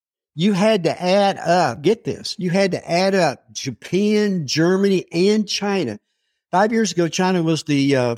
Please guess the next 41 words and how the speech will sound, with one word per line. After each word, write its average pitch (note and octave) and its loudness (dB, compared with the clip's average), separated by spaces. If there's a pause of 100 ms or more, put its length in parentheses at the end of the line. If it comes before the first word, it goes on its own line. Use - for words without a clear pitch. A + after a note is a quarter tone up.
(120)
fourth G3+ 0
largest B2+ 0
G A#2 -4
D G2+ -4
P. G2 -16 (580)
To E3 0
equal A#3+ 2
the D3 -2
United D#3 2
States, A#2+ -2
you E3+ -2
had F3+ 2
to D3+ -2
add F3+ 2
up C3+ 0
Japan, F3+ -2
Germany, D3+ 0
and A#2 0
China E3 -4
together, G3+ -2
all B3+ 0
of D#4 0
those F#3+ 2
together F3 -2
to - -12
equal F3+ -2
what C#3 -4
we C#3 -2
did, F#3+ -6 (180)
what C3+ -4
we G3 -8
do. C3 -12 (1000)
Now, D3 2
let A3+ 0
me G3+ 2
ask F#3+ -2
you, A3 0
you, E3+ -4
you F#3 -2
know, C3+ -2 (520)
what's B3 0